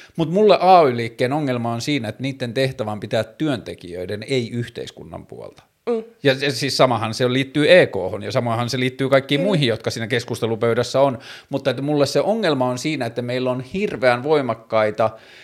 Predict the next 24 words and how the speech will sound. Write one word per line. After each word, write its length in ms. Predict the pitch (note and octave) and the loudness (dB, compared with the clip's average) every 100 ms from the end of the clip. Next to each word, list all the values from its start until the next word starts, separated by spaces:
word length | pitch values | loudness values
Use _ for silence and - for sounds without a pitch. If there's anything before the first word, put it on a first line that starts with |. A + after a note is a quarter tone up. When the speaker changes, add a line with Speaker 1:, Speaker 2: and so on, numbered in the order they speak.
| - | -8
Speaker 1:
ja 60 | - | 0
tietyllä 260 | C3 B2+ B2+ | 2 4 4
tavalla 320 | B2 B2 B2 | 6 6 6
monitahoisia, 800 | C#3+ C3 B2 A2 A2 A2 B2+ A#2 - | 4 0 0 0 0 -2 -2 -2 -2
isoja 420 | D#3+ - C3 A2+ | -2 2 2 4
konglomeraatteja, 840 | A#2+ A2+ G#2 G2+ G2+ G2+ - A2 G#2 | 2 0 -4 -6 -4 -4 -2 -2 0
tämmöisiä 380 | A#2 A2 A2+ | 0 0 0
yhdistyksiä 800 | A2+ C#3 B2 G#2+ - G2+ - G#2+ | 0 0 0 -4 -8 -8 -2 2
ja 100 | A2+ | 2
liittoja 340 | C3+ B2+ - G2+ | 0 -2 -4 -4
ja 40 | |
muuta, 340 | A#2 A#2 G2+ G2+ - | -2 -4 -4 -6 -2
joiden 280 | C3 B2+ B2+ | -4 -2 -4
tehtävän 440 | E3 A#2+ C3 A2+ | -2 -2 -2 -4
pitää 260 | A2+ A#2+ A2+ | -2 -2 0
vaan 200 | B2 B2 | 0 0
jonkun 260 | C3 B2 B2 | -6 -8 -4
pienen 400 | F#3+ E3 A2+ C3 | 0 2 0 -4
eturyhmän 600 | F#3 D#3 A#2+ G2 G2+ G#2 | -2 -2 -4 -6 -10 -8
puolta 280 | A2 G2+ F#2 | -6 -6 -8
tässä 200 | G#2 A2+ | -6 -4
Speaker 2:
Kyllä. 140 | A2 | -2
Speaker 1:
kokonaisuudessa. 720 | A2+ A2+ G2+ G2+ A2 G2+ A2 A#2+ | -2 -4 -4 -8 -8 -8 -8 -8
Silläkin 640 | F#3+ G3 D#3+ - A#2 | -6 -2 -2 -2 -4